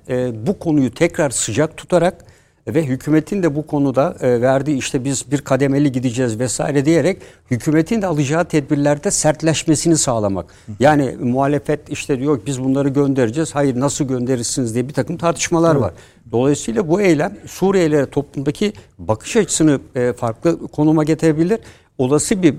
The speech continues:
Speaker 1: birçok ufak kentlerde vardı. Şu an büyük ölçüde onu görmüyorduk. Ama Suriyelilerin veya, e, o bölgeden gelenlerin özellikle mafya türü yapılar içinde hareket, kendilerine yer buldukları, Beyoğlu'nun arka sokakları ve benzeri yerlerde bir takım hareketlerde bulunduklarını da görüyoruz.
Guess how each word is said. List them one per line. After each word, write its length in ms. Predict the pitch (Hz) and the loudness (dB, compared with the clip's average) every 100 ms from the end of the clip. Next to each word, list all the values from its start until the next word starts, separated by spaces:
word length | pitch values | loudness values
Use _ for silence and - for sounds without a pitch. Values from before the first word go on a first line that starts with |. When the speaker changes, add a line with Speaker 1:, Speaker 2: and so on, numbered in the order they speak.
| - 127 | -6 -2
Speaker 1:
birçok 340 | 185 - 151 | 0 0 -2
ufak 280 | - 156 - | -4 -4 -2
kentlerde 480 | 156 143 151 147 160 | -4 0 0 2 4
vardı. 280 | 127 98 - | 4 0 -2
Şu 140 | - | -4
an 160 | 139 131 | -2 -2
büyük 200 | 165 160 | -4 -2
ölçüde 360 | 127 104 135 | -4 -4 -4
onu 180 | 143 151 | 0 4
görmüyorduk. 520 | 156 156 147 120 95 - _ _ | 6 6 6 4 0 -14 _ _
Ama 240 | 123 143 123 | 0 0 0
Suriyelilerin 760 | - 151 170 202 170 156 147 | -2 0 2 2 2 2 2
veya, 280 | 131 139 131 | 4 4 2
e, 140 | - 120 | 2 2
o 180 | - 160 | 2 0
bölgeden 400 | 147 147 143 139 | 0 2 0 0
gelenlerin 520 | 135 135 131 151 - | 0 2 0 -2 -4
özellikle 600 | 139 110 143 165 - 147 - - | -4 -2 -2 -4 -4 -4 -4 -4
mafya 320 | 107 151 190 | 0 2 0
türü 200 | - 143 | -2 0
yapılar 340 | 135 127 143 135 | 0 0 -4 -4
içinde 280 | - 127 | -4 -4
hareket, 640 | 123 123 123 143 131 - 120 | -2 -2 -2 -4 -4 -10 -2
kendilerine 420 | 135 131 123 117 | 0 2 0 2
yer 280 | 104 131 131 | 4 4 2
buldukları, 520 | 139 143 143 139 156 - - - | -2 -2 0 0 0 -6 -20 0
Beyoğlu'nun 380 | 131 143 151 147 | 2 4 2 2
arka 260 | 120 117 | 0 0
sokakları 580 | 143 135 139 131 151 143 | -4 -2 -2 -2 -2 -2
ve 160 | 139 113 | -2 0
benzeri 320 | 117 113 139 | 0 0 2
yerlerde 480 | 143 135 135 127 117 | 2 2 0 0 -4
bir 60 | |
takım 300 | 147 - 147 | -4 0 0
hareketlerde 760 | - 113 127 131 - 127 131 156 | 2 -2 -2 -6 0 2 2 0
bulunduklarını 600 | 131 131 135 - 135 175 | 2 0 0 -2 0 2
da 60 | |
görüyoruz. 500 | 170 131 104 95 85 | 4 4 2 -2 -6